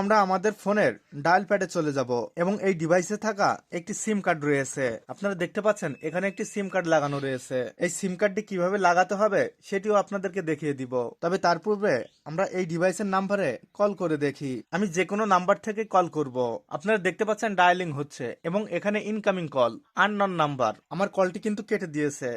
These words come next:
এবং সেচ পাম্পের স্ট্যাটাস অফ অবস্থাতেই থাকবে, কেননা আমার এই ডিভাইসে যে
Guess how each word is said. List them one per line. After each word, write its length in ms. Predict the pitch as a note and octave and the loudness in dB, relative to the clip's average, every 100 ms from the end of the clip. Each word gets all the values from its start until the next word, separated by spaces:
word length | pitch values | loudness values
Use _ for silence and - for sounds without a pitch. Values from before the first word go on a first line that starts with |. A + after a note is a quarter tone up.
| E3 | -2
এবং 120 | F#3 G3+ | -2 -2
সেচ 180 | F3+ E3 - | -4 -4 -2
পাম্পের 260 | F#3+ G#3 - F3+ | -2 -2 -4 -10
স্ট্যাটাস 420 | - G#3+ A3 D3+ - G3+ | -4 0 4 2 4 2
অফ 80 | G3+ G3+ | 4 2
অবস্থাতেই 440 | F#3 - F#3+ F#3+ E3 | 0 -4 -4 -2 -4
থাকবে, 300 | C3+ A#2 A#2+ A2+ - | -4 -4 -4 -4 -4
কেননা 260 | E3+ F#3+ - E3+ | 0 0 2 2
আমার 140 | F#3 G#3 | 2 2
এই 60 | E3 | 0
ডিভাইসে 380 | E3 F#3 F#3+ A3 | 2 2 2 -2
যে 60 | F#3 | -4